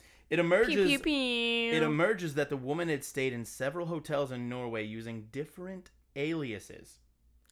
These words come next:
Speaker 2: She's a fucking spy, dude.
Speaker 1: Okay, now, okay, okay, fuck. And since most hotels required guests to show a passport
Speaker 2: Uh-oh.
Speaker 1: and fill in a checkout form, would mean she would have had several fake passports.
Speaker 2: Yeah, well, she got them wigs, too.
Speaker 1: Exactly.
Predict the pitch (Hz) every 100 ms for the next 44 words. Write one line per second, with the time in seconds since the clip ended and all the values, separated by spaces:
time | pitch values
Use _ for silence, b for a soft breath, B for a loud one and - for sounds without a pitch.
0 | - - 160 - - - - 107 120 -
1 | 127 165 127 123 92 - _ - 139 120
2 | 101 - _ 139 135 107 - _ 139 123
3 | 95 - - 107 - b b 139 131 143
4 | 143 139 143 175 175 165 - 143 156 156
5 | 135 143 143 127 135 135 143 - 113 101
6 | - - 117 151 - 185 214 - - _
7 | _ - 170 160 165 139 131 139 - 131
8 | - 156 143 - 160 190 180 190 202 196
9 | b 151 156 175 170 185 170 165 165 143
10 | - - - 175 156 170 170 151 - 139
11 | 131 - 127 120 - 98 - 208 175 165
12 | 185 165 160 156 233 226 165 269 269 -
13 | - - 120 143 135 - 110